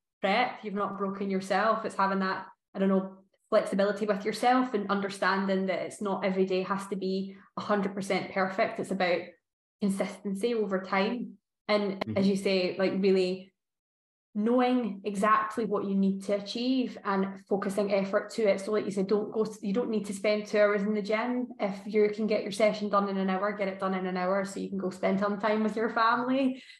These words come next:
Speaker 1: um, or get some more work done or whatever it is that you need to do. But I guess setting realistic expectations that it's gonna be tough and that you're gonna have all these competing priorities, but coming into it with a bit of a plan of how you're gonna do that. Um,
Speaker 2: Yeah, and I think,
Speaker 1: yeah.
Speaker 2: I think on the same thing as well,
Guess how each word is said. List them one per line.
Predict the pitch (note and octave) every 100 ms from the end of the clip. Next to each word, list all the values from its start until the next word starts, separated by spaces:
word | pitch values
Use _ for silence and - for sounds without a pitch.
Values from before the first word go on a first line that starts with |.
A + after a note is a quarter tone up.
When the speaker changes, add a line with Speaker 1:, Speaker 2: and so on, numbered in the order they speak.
| -
Speaker 1:
um, | G3+ G3+ G3 G3
or | G3+ G3
get | G3 -
some | G#3
more | G#3 G3+
work | A3 A3
done | A3 A3
or | G3+
whatever | G3 G#3 G#3+
it | G#3
is | G3+
that | G3+
you | G3+
need | G3 G3
to | G3
do. | F#3+ G3+ A3
But | G3 F#3 F#3 - - _ _ _ _ -
I | A#3
guess | A3 G#3+ G3
setting | A3 G3+
realistic | G#3 G3+ G3+ G3+ G3+
expectations | G3 G3 G3+ - A3 G#3+ A3 G#3 G3
that | G3 F#3+ - F#3
it's | F3+
gonna | A3+ G3+
be | F#3+
tough | G3 A3 A#3+ A#3
and | G3+
that | F#3+
you're | G3+
gonna | G3
have | F#3 G3
all | G3+ G3
these | G3
competing | F#3+ G3 G#3 F#3+
priorities, | G3 G3 G3 G#3 A3 A#3 -
but | G3 F3 - - _ _ -
coming | G#3 F#3+
into | F#3+ G3+
it | F#3+
with | F#3
a |
bit | F#3
of | F#3
a | F3+ -
plan | F#3 F3+
of | F#3
how | F#3
you're | F#3+ G3
gonna | G3 F#3
do | F3+ F3+
that. | G3+ A3 G#3+ F#3+ - _ -
Um, | G3+ F#3 F#3+
Speaker 2:
Yeah, | A2+ A2+ A2 -
and | A#2
I |
think, | C3+ A3
Speaker 1:
yeah. |
Speaker 2:
I |
think | F#3+ D#3+
on | D3 C#3
the |
same | B2 B2+ A#2+
thing | C#3 A#2+
as | G#2+
well, | B2